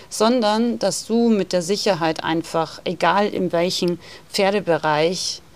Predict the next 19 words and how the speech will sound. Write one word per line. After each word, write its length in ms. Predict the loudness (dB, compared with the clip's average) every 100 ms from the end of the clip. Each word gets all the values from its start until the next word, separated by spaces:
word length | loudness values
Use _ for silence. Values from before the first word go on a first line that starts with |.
| -14 -2
mit 240 | -2 0
deinem 320 | 0 2 0
Pferd 380 | -2 0 0 0
einfach 520 | -4 -4 -2 -6 -6 -16 -20 -18
Freude 480 | -10 2 4 6 4
haben 220 | 4 0
kannst 420 | 0 -2 -2 -2
und 120 | -4 -4
die 80 |
Sicherheit 500 | -4 -2 0 2 0
haben 180 | 0 -2
kannst, 480 | -2 -2 -2 -4 -12 -20 -20 -4
dass 220 | -4 -2
ihr 200 | -2 -2
zwei 360 | -2 2 4 4
ein 160 | 0 -4 -2
echtes 480 | -4 -2 -4 -6 -6
Team 280 | -4 -2 -2
seid. 460 | -4 -8 -10 -12